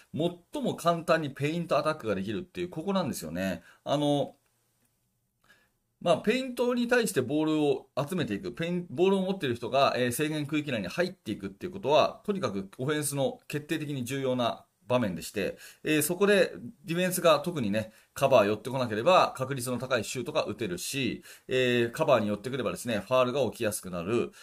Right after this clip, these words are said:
えー、または、えー、か-、ファウルが起きないにしても、一人にね、二人、三人つく形になるので、ディフェンスが収縮し、えー、クローズアウト状態が生み出せると。まあ、いいことしかないので、絶対にオフェンスではですね、えー、ボールをペイントに集めるってことが絶対大事なんですね。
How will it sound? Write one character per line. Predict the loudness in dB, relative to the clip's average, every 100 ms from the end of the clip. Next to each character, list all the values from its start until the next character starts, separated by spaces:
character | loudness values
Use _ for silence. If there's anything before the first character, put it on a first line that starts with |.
| -8
え | -2
ー、 | 0
ま | 2
た | 4
は、 | 4 4
え | -2 -4 -8
ー、 |
か-、 | -4 0
フ | 2
ァ |
ウ | 0
ル |
が | 0
起 | -2
き |
な | -2
い | -2
に |
し | -2
て | 0
も、 | 2 0 -4 _
一 | -4 -2
人 | 0
に | 0
ね、 | -2
二 | -2 -2
人、 | -2
三 | -2 -2
人 | -2
つ | -6
く | -6 -6
形 | -6 -8 -6
に |
な | -6
る | -4
の | -4
で、 | 0 0 2
デ | 0
ィ |
フ |
ェ | 0
ン |
ス | -2
が | -4
収 | -4 -6
縮 | -8 -8
し、 | -2 -2 -4 -10 -6
え | -4
ー、 |
ク | -2 0
ロ | 2
ー |
ズ | 2
ア |
ウ | 0
ト | -2
状 | -4
態 | -4
が | -2
生 | -2
み | 0
出 | -2
せ | -2
る | -6
と。 | -8 0
ま | 0
あ、 |
い | 0
い | -4
こ | -4
と | -6
し | -4
か | -4
な |
い | -2
の | -2
で、 | 0 -2 -2 -12 -4
絶 | 0 0 2
対 | 2 2
に |
オ | 2
フ | 0
ェ |
ン | 0
ス | 0
で |
は | -2
で | -2
す | -4
ね、 | -4 -4
え | -4
ー、 |
ボ | 0 2
ー |
ル | 2
を | 0
ペ | -4
イ | -6
ン |
ト | -4
に | -6
集 | -6
め | -6
る | -6
っ |
て | -8
こ | -2
と |
が | 2 2 0
絶 | -4 -4 0
対 | 2
大 | 2 -2
事 |
な | -4
ん |
で | -10
す | -8
ね。 | -10